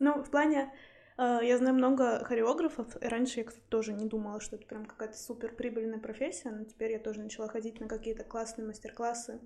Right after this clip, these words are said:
крутым, э, танцорам. И, э, когда они рассказывают о своём пути, они говорят, что, типа, начинали они с того, что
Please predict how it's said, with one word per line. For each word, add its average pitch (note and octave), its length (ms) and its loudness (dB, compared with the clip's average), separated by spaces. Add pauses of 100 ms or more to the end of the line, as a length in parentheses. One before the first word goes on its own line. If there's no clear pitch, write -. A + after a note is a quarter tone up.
(580)
крутым, A#3 680 -2
э, A3 340 -4
танцорам. B3+ 680 0 (160)
И, B3+ 520 6
э, A#3 320 -2 (200)
когда B3 200 4
они C4 140 8
рассказывают B3+ 540 2
о A#3+ 40 0
своём A#3+ 280 0
пути, B3 360 0 (440)
они B3+ 240 6
говорят, C4 300 4
что, - 220 -10
типа, - 260 -14
начинали C4+ 520 4
они B3 200 4
с B3+ 60 -6
того, A#3+ 360 2
что A3 640 -2